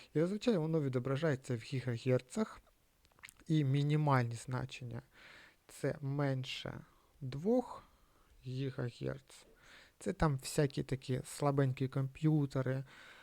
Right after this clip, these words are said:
е, телефони, там багатоядерні процесори, в яких одне ядро, там один один, один два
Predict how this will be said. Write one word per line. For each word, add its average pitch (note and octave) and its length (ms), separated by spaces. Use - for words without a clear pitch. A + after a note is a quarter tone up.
е, C#3 140
телефони, D3 920
там B2+ 360
багатоядерні B2+ 600
процесори, D3 480
в - 20
яких - 240
одне B2 200
ядро, B2+ 280
там A2+ 200
один A#2+ 220
один, C3 360
один A2 300
два C3+ 360